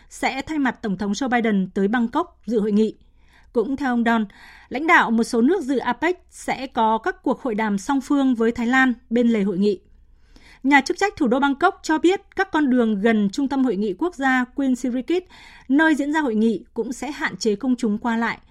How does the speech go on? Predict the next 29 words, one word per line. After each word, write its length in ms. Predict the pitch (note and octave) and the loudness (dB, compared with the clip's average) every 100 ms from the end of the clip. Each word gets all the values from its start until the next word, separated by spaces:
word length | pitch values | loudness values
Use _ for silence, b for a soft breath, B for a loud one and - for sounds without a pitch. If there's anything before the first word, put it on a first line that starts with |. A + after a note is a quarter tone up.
| _ | _
trong 140 | C4 | -2
dịp 180 | A#3 A3 - | 0 -2 -4
diễn 220 | F3+ A3 | -8 -6
ra 120 | A3 | -4
hội 140 | A3 G3 | -6 -6
nghị 120 | F#3 | -6
này. 200 | F#3+ - - _ - _ _ - _ - _ b b b b b b | -4 -6 -10 _ -20 _ _ -20 _ -20 _ b b b b b b
Hôm 180 | - E4+ | -2 4
nay, 140 | E4+ E4+ | 4 6
Malaysia 520 | E4 E4 - D#4+ D4+ | 4 2 2 4 4
chính 180 | - C4+ | 4 4
thức 140 | D#4 A4 | 4 0
khởi 260 | - C4 | 2 2
động 240 | F#3 G3+ G#3+ | 2 0 0
chiến 240 | A#3+ B3 | 2 2
dịch 240 | D#4 D4 - | 2 0 -2
vận 240 | G#3+ G#3 | -6 -2
động 220 | G3+ E3+ | -2 -2
tranh 220 | G3 C#4+ C#4 | -2 -2 0
cử 320 | C#4+ A3 D#3+ b b | 4 4 4 b b
cho 280 | - C4+ C4 | -2 2 2
cuộc 360 | - B3+ - - | 2 0 0 -2
tổng 180 | A3+ F#3 | 0 2
tuyển 160 | G3 | 0
cử 160 | F#3 G#3 | 2 2
lần 120 | F#3 | 2
thứ 120 | G3 | 0
mười 120 | C4+ | 2
lăm, 220 | A3 A#3+ | 4 2